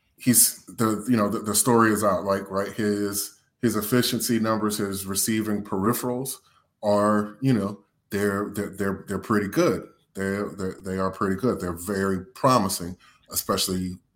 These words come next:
uh, for a rookie. As, you know,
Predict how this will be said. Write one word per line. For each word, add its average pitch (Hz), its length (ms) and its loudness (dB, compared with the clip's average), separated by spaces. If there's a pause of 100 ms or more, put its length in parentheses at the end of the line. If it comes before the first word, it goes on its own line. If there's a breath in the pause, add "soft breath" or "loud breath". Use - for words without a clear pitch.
(400)
uh, 90 220 -2
for 90 420 -2
a 92 140 -4
rookie. 104 400 -2 (2250)
As, 98 340 2
you 101 120 0
know, 90 180 -2